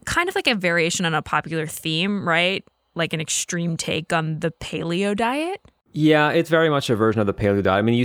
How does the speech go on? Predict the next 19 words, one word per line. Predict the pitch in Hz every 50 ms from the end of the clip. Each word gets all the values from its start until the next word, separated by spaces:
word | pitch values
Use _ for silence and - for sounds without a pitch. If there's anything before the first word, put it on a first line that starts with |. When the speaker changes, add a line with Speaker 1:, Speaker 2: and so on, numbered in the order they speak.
| 107 117
Speaker 2:
you | 127 113
see | - - 131 123
him | 123 120 117
eating, | 101 98 107 110 101 104 104 101 101 104 -
uh, | - 101 98 95 95 95
just | 90 - 151 - - -
organ | 117 120 120 120 117 123 113 110 107 110
meat | 107 107 107 104 101 - - -
and | - 101 95 95 95 95 95 95 90 90 95
raw | 104 101 107 110 110
liver, | 104 104 110 110 110 95 - 104 101 101 101 98 101 95 -
and, | 107 98 95 92 92 95 98
and | 107 101 95 92
that's, | 98 101 107
Speaker 1:
Well | 101 -
Speaker 2:
that's | 110 110 -
his | - 120 -
whole | - - 107 104 107
shtick. | - - - - 190 208 - - - -